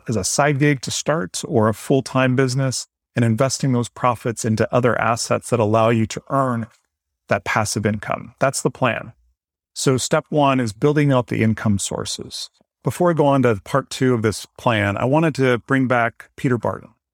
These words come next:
Now, for those of you that aren't aware, Peter Barton is the, or was the C E O of Liberty Media. And he lived an amazing, fun, fantastic life, even that he admits in his book.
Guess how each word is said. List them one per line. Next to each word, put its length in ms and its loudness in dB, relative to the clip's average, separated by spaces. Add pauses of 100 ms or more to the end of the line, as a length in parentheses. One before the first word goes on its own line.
(260)
Now, 200 0
for 160 -6
those 200 2
of 100 0
you 100 2
that 180 2
aren't 180 0
aware, 300 2 (100)
Peter 220 -2
Barton 400 0 (520)
is 240 -2
the, 240 4
or 220 4
was 320 0
the 120 -8
C 380 0
E 60 4
O 160 4
of 160 -2
Liberty 360 0
Media. 500 -4 (560)
And 340 -2
he 120 -6
lived 260 0
an 100 0
amazing, 720 0
fun, 600 0
fantastic 880 -4
life, 440 0
even 220 0
that 180 0
he 180 0
admits 340 0
in 60 0
his 140 -2
book. 380 -2